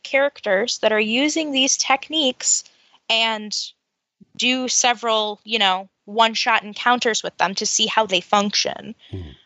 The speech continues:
Speaker 1: Um, I guess those are kind of the, the main differences between the adventure module and the, the new set of mechanics.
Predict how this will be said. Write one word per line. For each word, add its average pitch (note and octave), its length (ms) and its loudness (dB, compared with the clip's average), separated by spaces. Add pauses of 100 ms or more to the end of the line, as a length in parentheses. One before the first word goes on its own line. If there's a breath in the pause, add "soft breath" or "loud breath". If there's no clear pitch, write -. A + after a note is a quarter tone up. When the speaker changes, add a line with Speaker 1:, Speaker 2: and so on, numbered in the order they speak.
(180 loud breath)
Speaker 1:
Um, G3 540 -2 (280)
I A3 60 2
guess B3+ 200 2
those A#3+ 200 0
are A#3+ 60 2
kind A3 200 2
of F#3+ 100 -2
the, F#3 220 -2 (140)
the G#3+ 100 -2
main G3+ 260 4
differences G3 520 -2
between G3 300 -2
the G3 80 0
adventure F#3 340 0
module G3+ 420 0
and F#3 140 -4
the, - 200 2 (120)
the A3 100 -2
new G#3 120 2
set G#3 160 0
of F#3+ 60 -2
mechanics. G#3 520 -2